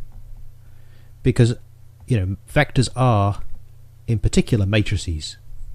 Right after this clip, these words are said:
So this is a special case of, of matrix addition. Right, so let's suppose you have a, let's just again stick with, uh, the plane.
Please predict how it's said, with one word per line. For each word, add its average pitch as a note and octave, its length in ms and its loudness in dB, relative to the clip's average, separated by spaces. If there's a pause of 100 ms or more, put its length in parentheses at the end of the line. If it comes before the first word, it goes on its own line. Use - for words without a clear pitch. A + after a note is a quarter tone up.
(540)
So - 120 -10
this F#2 160 -2
is F#2+ 80 0
a F#2+ 60 0
special G#2+ 400 -2
case F2+ 360 -8
of, G#2 200 -8 (100)
of G#2 160 -6
matrix - 380 -6
addition. - 340 -10 (680)
Right, D#2+ 140 -10
so - 140 -4 (180)
let's G#2 180 0
suppose G2 240 2
you G2 80 2
have F#2 220 0
a, F2+ 300 -2
let's A#2+ 260 0
just - 280 -2 (200)
again F#2 220 4
stick - 260 2
with, - 400 0
uh, F#2 280 4 (100)
the - 80 0
plane. B2 480 8